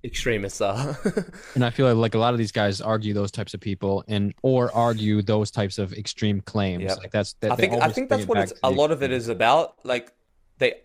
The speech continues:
Speaker 1: c-, can you say that again? That my internet was a bit unstable.
Speaker 2: Uh, I think I just said they argue the ex-,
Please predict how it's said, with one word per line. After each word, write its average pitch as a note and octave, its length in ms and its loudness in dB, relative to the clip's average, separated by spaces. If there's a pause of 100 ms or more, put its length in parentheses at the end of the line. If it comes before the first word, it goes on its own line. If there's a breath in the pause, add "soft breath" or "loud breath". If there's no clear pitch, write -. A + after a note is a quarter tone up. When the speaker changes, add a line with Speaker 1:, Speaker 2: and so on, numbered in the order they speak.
(120)
Speaker 1:
c-, - 260 -6
can - 160 -6
you A#2+ 60 -2
say A#2+ 180 4
that A2 80 2
again? A2 260 -2
That G#2+ 200 -4
my G#2+ 140 -4
internet G#2 420 -8
was G2 140 -14
a F#2 40 -12
bit F#2+ 140 -8
unstable. F#2 500 -8 (400)
Speaker 2:
Uh, A#2 200 0
I A2 80 2
think B2 160 0
I A2+ 60 2
just G#2+ 200 -8
said A2 100 0
they G2 120 2
argue G2+ 340 0
the F#2 160 0
ex-, - 200 -8